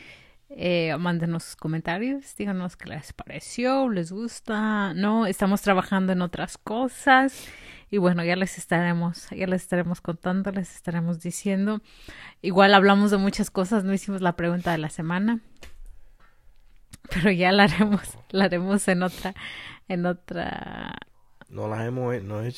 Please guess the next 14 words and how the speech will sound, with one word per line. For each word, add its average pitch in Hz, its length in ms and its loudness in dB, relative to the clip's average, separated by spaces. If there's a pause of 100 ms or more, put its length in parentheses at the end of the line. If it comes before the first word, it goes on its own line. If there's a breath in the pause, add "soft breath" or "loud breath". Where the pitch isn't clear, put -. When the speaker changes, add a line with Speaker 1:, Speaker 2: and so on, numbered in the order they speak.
Speaker 2:
no 107 240 -4
hemos 127 180 2
hecho - 180 -2
la 123 120 -2
se-, - 240 -6
la 98 160 -2
pregunta 95 400 -8
de 107 80 -4
la 98 100 -6
semana. 92 480 -12 (1080)
Speaker 1:
En 185 180 4
varias 196 300 6
<laughs> - 0 -
semanas. 285 800 10